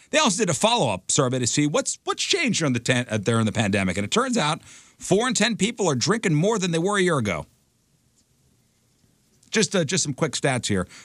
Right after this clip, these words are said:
Before covid hit, the average American got drunk twenty-seven times a year. Does that not seem like a lot?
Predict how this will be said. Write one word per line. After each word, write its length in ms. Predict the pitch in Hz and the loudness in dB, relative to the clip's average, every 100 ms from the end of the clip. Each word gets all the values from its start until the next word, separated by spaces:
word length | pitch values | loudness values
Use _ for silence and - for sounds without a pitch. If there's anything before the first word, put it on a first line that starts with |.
| - | -4
Before 300 | 135 180 185 | -2 0 0
covid 400 | - 185 196 151 | 2 2 2 2
hit, 180 | 120 110 | 0 0
the 140 | 117 | 0
average 240 | 135 131 | 0 2
American 400 | 120 127 143 143 | 2 2 0 0
got 160 | 113 113 | 0 0
drunk 280 | 98 120 113 | 2 0 0
twenty-seven 520 | - 123 123 131 120 | 0 0 0 -2 0
times 280 | 113 113 98 | 0 0 0
a 60 | |
year. 220 | 104 80 - - - - | 0 -2 -6 -18 -12 -2
Does 140 | 135 | 0
that 280 | 220 349 - | 2 0 0
not 300 | 160 202 - | 2 2 -2
seem 180 | - 170 | -2 0
like 220 | 147 113 | 0 -2
a 40 | |
lot? 380 | 98 113 117 - | 0 2 0 -4